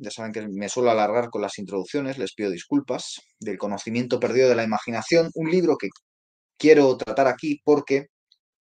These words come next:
en uno de los libros de los que hablamos recientemente,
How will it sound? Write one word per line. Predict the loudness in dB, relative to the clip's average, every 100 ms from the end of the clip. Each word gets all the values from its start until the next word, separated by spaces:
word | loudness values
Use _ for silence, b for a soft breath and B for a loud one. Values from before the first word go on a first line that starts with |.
| _ -10 -6
en | -2
uno | 0
de | 2
los | 2 0
libros | -2 0 -2
de | -4
los | -2
que | 0
hablamos | 0 0 -2
recientemente, | -4 -6 -4 -4 -6 -6 -6